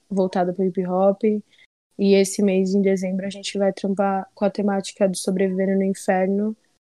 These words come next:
porque é o mês de aniversário, é, do disco, tá ligado?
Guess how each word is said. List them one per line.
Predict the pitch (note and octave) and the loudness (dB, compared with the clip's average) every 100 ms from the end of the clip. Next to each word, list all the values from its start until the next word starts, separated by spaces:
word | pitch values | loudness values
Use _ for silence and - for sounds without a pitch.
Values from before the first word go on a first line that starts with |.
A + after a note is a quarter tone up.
| _ | _
porque | G3+ F#3 G#3 | -4 -2 0
é | F#3+ G3 | 4 4
o | G3 | 4
mês | G3 G3 G3 | 2 2 0
de | F#3 G3 G3 | 0 2 2
aniversário, | F#3+ F#3+ G3+ - - F#3+ F#3+ F#3+ F#3+ _ _ _ - | 2 -2 -2 0 2 4 4 0 -4 _ _ _ -4
é, | F#3+ F#3 F#3 F#3 F#3 | 0 0 2 2 2
do | G3 | 2
disco, | F#3 G3 - G3 | 2 2 0 -6
tá | - F3+ | -4 -2
ligado? | F#3 F3 | 0 0